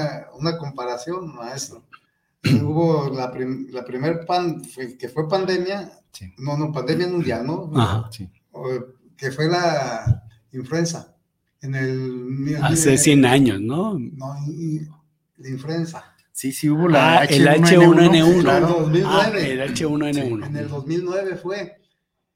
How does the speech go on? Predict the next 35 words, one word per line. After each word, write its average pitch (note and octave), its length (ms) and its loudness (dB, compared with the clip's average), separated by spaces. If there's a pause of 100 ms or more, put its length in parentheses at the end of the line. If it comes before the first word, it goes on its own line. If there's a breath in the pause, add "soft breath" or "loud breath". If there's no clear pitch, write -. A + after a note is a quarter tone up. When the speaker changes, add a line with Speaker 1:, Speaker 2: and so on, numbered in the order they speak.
(140)
Speaker 1:
Este C#3+ 300 -10
también, E3 340 -6
¿sabes? F#3+ 500 -8
Ya B2+ 140 -16
andabas B2 300 -16
con D3+ 200 -12
cubrebocas D#3+ 960 -10
y A#2+ 220 -14
Speaker 2:
Sí. G#2 280 -20
Speaker 1:
la A#2 140 -18
pararon. D3+ 420 -10
Fue D3+ 120 -14
aquí D3+ 140 -12
en D#3 80 -8
México, D3+ 420 -8
creo. C3+ 300 -20
Speaker 2:
Sí. B2 160 -16
Speaker 1:
Que B2 80 -8
no, E3 420 -6
no D3+ 100 -8
nos E3 220 -6
querían D3+ 240 -8
en D#3 100 -4
ningún C#3 240 -8
lado D#3 260 -6
del B2+ 120 -10
mundo. D3+ 260 -6
Más D3 220 -8
bien, D3+ 160 -10
ahí C#3+ 160 -16
no D#3 120 -8
nos D3+ 180 -10
dejaban D3+ 200 -10
Speaker 2:
Sí. - 80 -18
Speaker 1:
salir. C3 380 -16